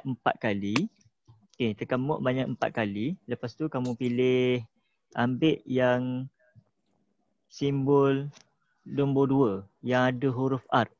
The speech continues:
dekat atas tu. Okey, so make sure dekat kamu punya paparan kalkulator sekarang ni, kat atas tu mestilah nom-, huruf R. Okey, bila dia dah keluar huruf R,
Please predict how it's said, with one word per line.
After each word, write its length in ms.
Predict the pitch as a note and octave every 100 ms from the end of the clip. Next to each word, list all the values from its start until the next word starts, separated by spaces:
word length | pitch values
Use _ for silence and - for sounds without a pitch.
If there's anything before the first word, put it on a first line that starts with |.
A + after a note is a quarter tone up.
| -
dekat 240 | A#2+ A#2 A2+
atas 240 | - A2
tu. 120 | - F#2 _ _ _ _ _ _ _ -
Okey, 400 | A2 - C#3 G#3 _ -
so 520 | - A#2 A2 B2 G3 A#3 _
make 160 | - A#2
sure 320 | - E3+ E3+
dekat 240 | B2+ B2+ -
kamu 240 | C3 A#2+
punya 200 | C#3 C#3
paparan 400 | - C3 B2+ C3
kalkulator 480 | B2+ B2 C3 B2 C3+
sekarang 360 | B2+ C3 B2 G#2+
ni, 120 | A2 D3+ _
kat 160 | - B2+
atas 240 | - D3
tu 80 | -
mestilah 560 | D#3+ C#3+ - D3 D3 C3+
nom-, 320 | C3+ C3+ C3
huruf 320 | C3 C#3 C#3 -
R. 160 | G#2+ - _ _ _ _ _ _ _ _ _
Okey, 160 | C3+ A#2
bila 240 | B2+ E3+
dia 160 | F3+ F3
dah 160 | D#3+
keluar 240 | C#3 C#3 C3+
huruf 240 | C3+ B2+
R, 240 | - G2